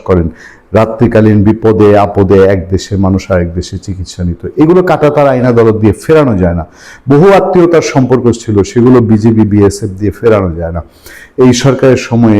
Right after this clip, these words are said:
এসে এই দিক থেকে উস্কানিমূলক সম্পর্ক। আজকেও আমরা আপনাদেরকে আলোচনায় বলেছি যে সেই দেশে এগারো জন জঙ্গি তৎপরতার অভিযোগে অভিযুক্ত গ্রেফতার হয়েছে, যাদের বেস ছিল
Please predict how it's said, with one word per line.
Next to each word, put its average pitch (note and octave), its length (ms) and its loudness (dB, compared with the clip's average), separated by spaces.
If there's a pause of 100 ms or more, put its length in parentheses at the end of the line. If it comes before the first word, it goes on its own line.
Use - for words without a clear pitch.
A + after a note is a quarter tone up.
এসে - 180 -2 (180)
এই G#2+ 120 2
দিক B2+ 120 0 (120)
থেকে A#2+ 160 0 (100)
উস্কানিমূলক G2 600 -4
সম্পর্ক। G2+ 240 -6 (120)
আজকেও - 280 -6
আমরা A#2+ 180 0
আপনাদেরকে F#2+ 420 -8
আলোচনায় F#2 440 -4
বলেছি F2 260 -6 (640)
যে F#2 60 2 (100)
সেই F#2+ 160 2 (100)
দেশে F2+ 260 0 (280)
এগারো G2 260 4 (160)
জন G#2+ 160 2 (420)
জঙ্গি F#2+ 320 2
তৎপরতার F2 580 -4
অভিযোগে E2+ 380 -4 (440)
অভিযুক্ত F2+ 420 -2 (140)
গ্রেফতার F2 400 0
হয়েছে, G2+ 220 0 (140)
যাদের F2+ 240 2 (220)
বেস C3+ 260 2 (220)
ছিল G2+ 160 0